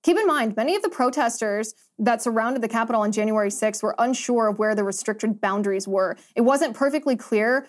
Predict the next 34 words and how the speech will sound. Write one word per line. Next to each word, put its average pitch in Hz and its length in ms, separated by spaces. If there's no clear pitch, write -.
from 233 160
some 240 120
of 208 140
the 208 60
barriers. 226 500
Some 262 100
of 247 80
the 220 60
barriers 208 380
had 196 100
been 196 180
moved. 294 380
Some 294 160
of 269 80
the 220 80
doors 220 440
were 214 320
unlocked. 233 680
This 247 180
is 247 200
the, 220 280
the 214 200
United 285 260
States 240 160
Congress 277 340
is, 262 180
after 240 220
all, 226 60
the 202 80
people's 247 320
house. 214 300
The 202 120
general 247 240
public 233 340